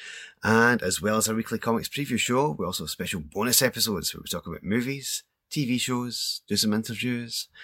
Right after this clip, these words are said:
We've got loads more lined up for the future, so subscribe to us so you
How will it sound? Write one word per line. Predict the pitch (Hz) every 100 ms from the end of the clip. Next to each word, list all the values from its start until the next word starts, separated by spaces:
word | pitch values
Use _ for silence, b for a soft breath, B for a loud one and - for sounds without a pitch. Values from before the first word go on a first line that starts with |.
| B B -
We've |
got | 85
loads | 107 117 -
more | 110
lined | 110 110
up | -
for | 104
the |
future, | - 95 - 156 151
so | - 101
subscribe | 92 78 - - 95 -
to | 104
us | 139 -
so | - 78 76
you | 101 151 180